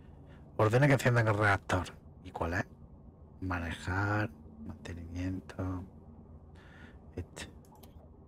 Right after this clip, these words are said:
Arma, manejar reactor. ¿Cuál es? Este, ¿no? Apagar, encender.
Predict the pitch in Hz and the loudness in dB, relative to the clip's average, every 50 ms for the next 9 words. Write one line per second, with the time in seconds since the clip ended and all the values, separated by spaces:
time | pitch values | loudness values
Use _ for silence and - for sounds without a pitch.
0 | - - - - - - - - - - - - - - - - - - - - | -20 -20 -20 -20 -20 -20 -20 -20 -20 -20 -20 -20 -20 -20 -20 -20 -20 -20 -20 -20
1 | - - - - - - - - - - - - - - - 90 92 95 95 95 | -20 -20 -20 -20 -20 -20 -20 -20 -20 -20 -20 -20 -18 -14 -6 -2 -2 0 0 0
2 | 95 95 98 98 98 101 104 98 90 - - - - - - 95 90 85 87 85 | 0 2 2 2 2 2 0 -2 -6 -12 -18 -20 -16 -6 -2 -2 0 0 -2 -2
3 | - 107 92 90 98 95 92 87 82 - - - - 98 98 101 95 78 - - | 0 0 0 2 2 2 2 2 0 -4 -6 -2 0 2 2 0 -2 -4 -8 -10
4 | - - - - - - - - - - - - - - - - - - - - | -12 -14 -16 -16 -16 -16 -16 -16 -14 -16 -16 -18 -18 -18 -18 -16 -16 -16 -16 -16
5 | - - - - - - - - - - - - 104 90 82 85 90 - - - | -18 -18 -20 -20 -20 -20 -20 -20 -20 -16 0 2 4 4 4 4 0 -2 -6 -4
6 | - 101 - - - - 98 87 95 - - - - - - - - - - - | -2 -2 -2 -2 -4 -4 -4 -4 -4 -6 -8 -12 -20 -20 -20 -20 -20 -20 -20 -20
7 | - - - - - - - - - - - - - - - - - - - - | -20 -20 -20 -20 -18 -20 -18 -18 -20 -20 -20 -20 -20 -20 -20 -20 -18 -18 -18 -18
8 | - - - - - 101 98 101 98 95 95 101 110 120 127 127 131 135 147 123 | -18 -20 -4 0 2 2 4 6 4 6 6 6 6 8 8 8 8 8 6 4
9 | - - - 104 101 92 - 92 87 87 82 82 | 2 -2 0 0 0 0 0 -4 -4 -4 -6 -6